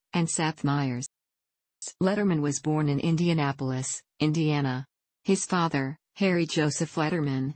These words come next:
April fifteenth, nineteen fifteen, February thirteenth, nineteen seventy-three, was a florist. His mother, Dorothy Marie Letterman Mangering, née Hoffert, July eighteenth, nineteen twenty-one,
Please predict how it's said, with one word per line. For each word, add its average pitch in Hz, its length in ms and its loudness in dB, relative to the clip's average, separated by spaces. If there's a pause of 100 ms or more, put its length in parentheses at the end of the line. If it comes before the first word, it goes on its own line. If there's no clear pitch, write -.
(200)
April 175 300 2
fifteenth, 160 600 -2
nineteen 160 400 0
fifteen, 147 640 -2 (240)
February 175 420 0
thirteenth, 170 580 -2
nineteen 156 440 -2
seventy-three, 151 880 -2 (180)
was 170 160 2
a 175 60 0
florist. 170 480 -2 (160)
His 139 200 -4
mother, 151 440 -2 (180)
Dorothy 175 400 0
Marie 165 320 2
Letterman 156 480 0
Mangering, 135 560 -2 (220)
née 160 200 0
Hoffert, 151 480 -4 (200)
July 156 420 0
eighteenth, 151 560 -2
nineteen 175 460 0
twenty-one, 143 760 0